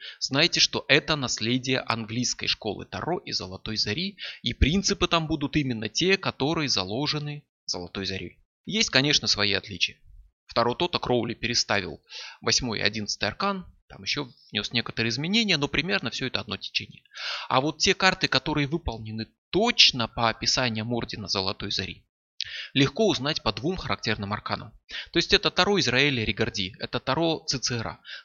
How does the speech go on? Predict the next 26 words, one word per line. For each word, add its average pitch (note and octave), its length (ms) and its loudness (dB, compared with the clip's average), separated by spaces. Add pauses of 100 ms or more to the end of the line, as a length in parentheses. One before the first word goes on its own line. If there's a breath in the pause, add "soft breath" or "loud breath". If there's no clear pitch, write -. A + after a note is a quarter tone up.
Таро C#3 240 8
ритуалов D3+ 640 4
Ордена C3 320 -4
Золотой B2 400 -2
Зари C#3 320 2
и D3 60 2
так A2+ 180 -2
далее. D3 240 6
Это - 120 -2
снова C3 300 -2
линейка A#2 460 -2
карт, - 240 -2 (600 loud breath)
где B2 440 0 (500)
на B2+ 140 0
карте C3 300 4
влюблённый B2+ 600 0
Персей C#3 580 2
летит A#2+ 480 -2
по G#2+ 80 -2
небу B2 320 0
спасать - 440 -2
прикованную G2+ 540 -2
к - 80 -6
скале G#2 280 -2
Андромеду, B2+ 640 -2 (200)
а A#2 320 2